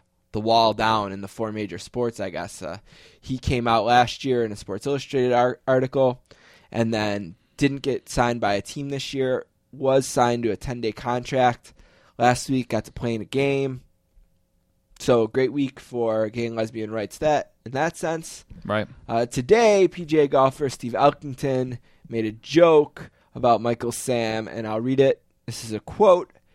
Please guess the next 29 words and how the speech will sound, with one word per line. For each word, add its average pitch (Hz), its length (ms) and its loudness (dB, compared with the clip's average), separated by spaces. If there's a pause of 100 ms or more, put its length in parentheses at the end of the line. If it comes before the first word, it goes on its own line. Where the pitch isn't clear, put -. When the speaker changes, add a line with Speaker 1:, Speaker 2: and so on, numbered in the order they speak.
(380)
Speaker 1:
"E 170 120 4
S 175 220 4
P - 160 -2
N 156 180 2
reporting 139 540 -4
Michael 127 300 -4
Sam 127 420 -4
is 113 160 -8
leading 135 380 -6
the 117 80 -4
handbag 120 680 -2
throw 101 420 -4 (200)
at - 60 -20
the 123 100 -4
N 117 100 -2
F 117 140 -4
L 110 100 0
Combine. 113 760 -2 (280)
No 135 260 -4
one 139 160 0
else 123 300 2
expected 110 600 -6
to 107 80 -8
throw 113 440 -4
today." - 540 -10 (1300)
Believe 131 260 -4
it 135 60 -2
or 131 80 0
not, 147 420 4